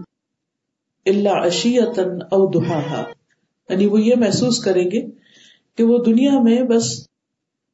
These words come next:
صبح کا پہر یا پچھلا پہر رہ کر آئے، یعنی بہت تھوڑی دیر کے لیے، کیونکہ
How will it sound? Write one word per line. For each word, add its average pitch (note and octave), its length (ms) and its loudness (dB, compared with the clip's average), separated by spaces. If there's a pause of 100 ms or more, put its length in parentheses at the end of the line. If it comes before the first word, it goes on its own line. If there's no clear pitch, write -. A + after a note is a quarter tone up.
(240)
صبح A3+ 340 0
کا A3 160 -4
پہر G3 280 0
یا G3 120 0
پچھلا G3 340 -2
پہر F3+ 320 -4
رہ D#3 240 -6
کر E3+ 120 -4
آئے، C#3 200 -6 (1500)
یعنی F#3 120 -4
بہت G3 300 -2
تھوڑی G3 260 0
دیر D#3 220 0
کے D#3 120 -6
لیے، - 240 -10 (680)
کیونکہ C4 220 0